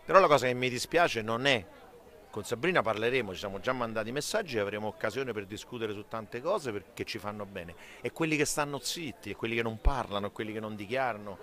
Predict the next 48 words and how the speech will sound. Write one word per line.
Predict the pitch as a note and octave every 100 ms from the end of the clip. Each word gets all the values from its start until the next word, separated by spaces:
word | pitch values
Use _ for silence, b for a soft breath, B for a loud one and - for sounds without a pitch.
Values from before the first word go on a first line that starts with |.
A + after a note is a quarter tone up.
| B B B
e |
gli | G#2+ B2
intellettuali | C3 C3+ A#2+ B2+ - A#2 B2 B2
che | A#2
vorrei | G#2 A2 A2 A#2+ A#2
che |
venissero | G#2+ A2 A2+ A2+ B2 A#2
a |
dire | G2 A2
le | G#2+
cose | A2 G2+
loro, | G#2 D3 C3 G#2+ G2 B B B
non | G#3
ce | G#3
le | C#3
lasciate | G#2 - G#2 G2+
dire | G2+ G#2
a |
noi. | G2 F#2 B B
D'altra | B D#3 F#3
parte | F#3+ A#3 C#3+
sto | - A2
paese | C#3+ D3+ A#2
i |
conti | C3+ D3+ A2+
li | B2
deve | D#3
fare | E3+ F3 G3
con | A2 A2+
l'idea | D#3+ D3 G#2
che | A2
un | C#3
comico | - D3 C3 D3+ F3+ A3+ - B B B B -
ha | G3+
tirato | C3+ C3 B2+
su |
un | D3
partito | F3+ F#3 E3 G3
che |
ha | D3
preso | A2+ G2+
il | G#2
venticinque | A2 A2 G#2 A2 A2
per | G#2
cento | - A2 A2+
dei | C#3+
voti, | E3+ F#2 G#2+
allora? | D3+ G3+